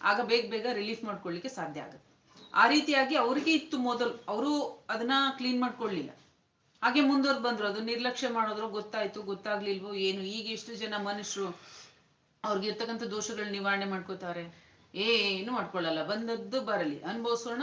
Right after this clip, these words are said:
ಅನ್ಭವಿಸೋಣ, ಅನ್ಭವಿಸೋಣ, ಅನ್ಭವಿಸ್ಕೊಂಡು ಹೋಗ್ತಾನೆ ಇರ್ತಾರೆ. ಹೀಗೆ ಯಾವ ಕುಟುಂಬದಲ್ಲಿ ಮಾಡ್ಕೊಂಡು ಬಂದಿರ್ತಾರೆ, ಅವ್ರ ಮ-, ಅವರಿಗೆ ಮಕ್ಳು ಮೊಮ್ಮಕ್ಳಿಗೆ ವಯಸ್ಸಿನ ಕಾಲದಲ್ಲಿ ಬರುತ್ತೆ. ಅದೆಲ್ಲ ಏನಿದೆ ರಕ್ತದಲ್ಲಿ ದೂಷಿತ ಸ್ಥಿತಿ,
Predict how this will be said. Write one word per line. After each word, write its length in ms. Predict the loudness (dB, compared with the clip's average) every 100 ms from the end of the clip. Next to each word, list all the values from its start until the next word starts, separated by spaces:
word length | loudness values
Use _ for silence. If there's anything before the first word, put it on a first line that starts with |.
| -2
ಅನ್ಭವಿಸೋಣ, 460 | -2 -2 -4 -4 -4
ಅನ್ಭವಿಸೋಣ, 380 | -4 -6 -6 -6
ಅನ್ಭವಿಸ್ಕೊಂಡು 500 | -4 -6 -4 -2 -2
ಹೋಗ್ತಾನೆ 420 | -2 -2 -2 -2
ಇರ್ತಾರೆ. 520 | -2 -4 -6 -6 -12 _ _ _ _ _ _ _ _ _
ಹೀಗೆ 220 | 2 6 8
ಯಾವ 300 | 10 8 6
ಕುಟುಂಬದಲ್ಲಿ 440 | 2 0 2 2
ಮಾಡ್ಕೊಂಡು 320 | 2 0 -2
ಬಂದಿರ್ತಾರೆ, 340 | -4 -4 0 2
ಅವ್ರ 120 | 2
ಮ-, 100 | 4
ಅವರಿಗೆ 260 | 4 4 0
ಮಕ್ಳು 360 | -2 -4 -2
ಮೊಮ್ಮಕ್ಳಿಗೆ 500 | -2 -4 -6 -6 -6
ವಯಸ್ಸಿನ 440 | -4 -2 -2 -6 -4
ಕಾಲದಲ್ಲಿ 380 | -2 -2 -4
ಬರುತ್ತೆ. 300 | -4 -6 -6
ಅದೆಲ್ಲ 320 | -8 -6 -4 -4
ಏನಿದೆ 500 | -4 -4 -4 -4 -4
ರಕ್ತದಲ್ಲಿ 760 | -6 -6 -8 -6 -6 -6 -8
ದೂಷಿತ 420 | -8 -10 -10 -10
ಸ್ಥಿತಿ, 580 | -10 -8 -10 -8 -8